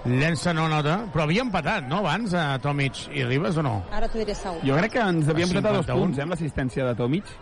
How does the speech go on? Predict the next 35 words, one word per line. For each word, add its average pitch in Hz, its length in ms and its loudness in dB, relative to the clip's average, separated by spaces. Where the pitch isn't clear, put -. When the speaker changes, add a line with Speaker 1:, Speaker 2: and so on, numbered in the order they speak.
Speaker 1:
Ostres, 117 220 0
jo 113 80 0
crec 156 180 0
que - 80 -2
no, 185 160 0
que 190 80 -2
ens 131 160 0
Speaker 3:
Bueno, 156 200 2
no 160 120 4
ho 160 40 2
Speaker 1:
s'havia - 160 2
Speaker 3:
sé, 151 40 0
Speaker 1:
posat 170 80 0
Speaker 3:
la 131 80 2
veritat 143 220 2
és - 60 -6
que 151 120 -4
no, 147 160 0
no, 139 160 0
no 135 100 2
n'estic 127 220 -2
segur. 110 220 0
Speaker 1:
Falta 185 280 0
de 175 140 2
Jones 196 200 0
sobre 190 180 0
Onuaku. 170 420 0
Onuaku 165 500 0
ara 190 220 2
és 147 160 -2
allò 165 200 4
de 175 160 2
vol 170 240 2
marcar 175 360 0
territori. 135 560 0